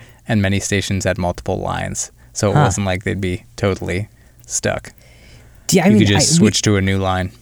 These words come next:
Speaker 2: Y-, I mean, you and I grew up with, like, landlines. Uh, I d-, I don't remember that. Like, was this just, like, in the seventies and, like, by the t-,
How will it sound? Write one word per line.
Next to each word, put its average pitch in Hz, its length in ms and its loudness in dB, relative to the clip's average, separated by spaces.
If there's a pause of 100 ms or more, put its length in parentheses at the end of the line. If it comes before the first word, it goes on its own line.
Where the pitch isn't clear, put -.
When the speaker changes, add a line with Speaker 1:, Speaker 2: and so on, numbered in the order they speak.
(480)
Speaker 2:
Y-, 127 160 -2 (100)
I 175 60 4
mean, 180 140 6
you 226 100 6
and 214 80 6
I 170 100 4
grew 127 160 4
up 117 120 2
with, 110 100 2
like, 104 180 2
landlines. 104 640 4
Uh, 107 540 2
I 160 80 2
d-, 190 180 2
I 190 60 2
don't 233 80 6
remember 117 240 4
that. 117 80 4
Like, 131 160 2
was 139 140 6
this 165 180 2
just, 147 200 4
like, 131 140 2
in 120 60 4
the 110 80 4
seventies 156 420 4
and, 117 100 4
like, 110 160 4
by 113 120 2
the 113 140 4
t-, - 80 -2